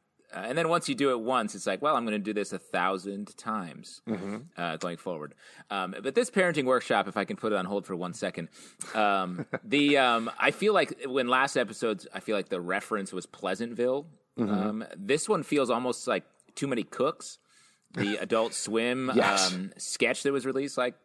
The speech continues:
Speaker 1: uh, maybe ten years ago now, um, which was about, like, the sort of circular nature of sitcoms and how it's almost family sitcoms over the years and, uh, sort of how they make you crazy by the end. I feel like that is so accurate for this. Um,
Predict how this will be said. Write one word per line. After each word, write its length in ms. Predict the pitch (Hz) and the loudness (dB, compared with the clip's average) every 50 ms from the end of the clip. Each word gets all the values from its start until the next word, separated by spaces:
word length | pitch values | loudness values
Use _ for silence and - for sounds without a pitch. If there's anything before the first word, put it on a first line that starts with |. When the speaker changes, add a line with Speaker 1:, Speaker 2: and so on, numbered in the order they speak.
| _ - - | _ -14 -12
Speaker 1:
uh, 60 | - 92 | -8 -8
maybe 180 | 92 90 87 | -6 -6 -6
ten 180 | - - 92 90 | -4 -4 -4 -4
years 160 | 92 92 90 | -4 -6 -6
ago 140 | 101 101 101 | -4 -4 -4
now, 280 | 101 101 101 104 107 _ - - - - - - - _ - | -4 -4 -6 -6 -8 _ -20 -20 -20 -20 -20 -20 -16 _ -4
um, 260 | 104 98 98 95 95 | -2 0 0 0 0
which 180 | 104 110 - - | 0 -2 0 -2
was 140 | 117 107 - | -4 -4 -4
about, 480 | 104 110 - 107 101 113 113 117 98 | -8 -4 0 2 4 4 4 2 2
like, 260 | 110 104 104 101 - - - | 0 0 0 0 -2 -6 -12
the 420 | 92 98 98 95 92 87 87 - - - | -8 -6 -4 -4 -4 -4 -6 -8 -10 -14
sort 300 | - - - 107 95 92 | -10 -4 -2 -2 0 -2
of 200 | 90 82 78 - _ _ _ - _ - | -2 -6 -10 -18 _ _ _ -20 _ -10
circular 640 | - - - - 147 139 123 - 131 131 120 113 | -6 -4 -2 0 0 0 0 0 0 2 2 2
nature 380 | 104 104 104 107 104 - 104 101 | 2 2 0 0 -2 -2 -2 -2
of 80 | 95 - | -2 -4
sitcoms 720 | - - 107 95 - - 95 95 95 92 92 90 90 - - | -2 -4 -4 -4 -4 -4 -4 -2 -2 -2 -4 -6 -8 -10 -10
and 160 | 90 92 87 | -10 -10 -8
how 300 | 87 90 92 90 90 87 | -6 -4 -2 -2 -2 -2
it's 140 | 87 85 - | -4 -4 -6
almost 340 | 90 90 92 87 82 - - - | -6 -6 -6 -8 -8 -10 -10 -4
family 260 | - 104 98 95 92 | -4 -4 -2 -2 -6
sitcoms 420 | - - 85 - - 85 82 80 | -6 -8 -8 -6 -6 -6 -6 -6
over 140 | 92 85 82 | -10 -10 -10
the 80 | 80 82 | -10 -8
years 480 | 82 87 95 92 95 92 92 90 - | -6 -6 -4 -4 -4 -4 -4 -6 -10
and, 200 | 90 85 80 78 73 _ _ _ _ _ _ _ _ _ _ _ - - | -12 -12 -14 -18 -20 _ _ _ _ _ _ _ _ _ _ _ -16 -12
uh, 160 | 90 92 85 | -10 -10 -8
sort 200 | - - 107 98 | -6 -2 -2 -2
of 80 | 98 87 | -2 -2
how 200 | - - 110 110 | -2 2 2 2
they 240 | 95 107 107 101 92 - | 2 2 0 0 -2 -6
make 260 | - 110 107 107 - | -4 -4 -2 -2 -4
you 80 | 113 92 | -8 -8
crazy 420 | - - - 98 101 110 107 123 | -6 -4 -4 -4 -4 -4 -4 -2
by 180 | 123 131 127 127 | 0 0 2 2
the 140 | 131 135 | 0 -2
end. 220 | 139 143 151 143 - | -2 -4 -4 -6 -10
I 300 | _ - - - - - | _ -18 -20 -18 -8 -2
feel 100 | - 180 | 0 0
like 120 | 170 - | 2 4
that 120 | - 139 127 | 4 4 4
is 100 | 117 - | 4 0
so 280 | - - 135 131 127 117 | 0 2 4 4 4 4
accurate 540 | 78 90 101 110 - - 98 85 80 - | 4 2 0 0 -2 -6 -8 -8 -8 -10
for 120 | - - 87 | -10 -12 -10
this. 420 | 78 80 76 76 - - - - _ _ _ _ - - _ _ _ | -10 -10 -10 -10 -12 -16 -18 -20 _ _ _ _ -20 -20 _ _ _
Um, 460 | - 85 82 78 76 76 76 71 73 | -12 -10 -8 -8 -8 -10 -12 -14 -16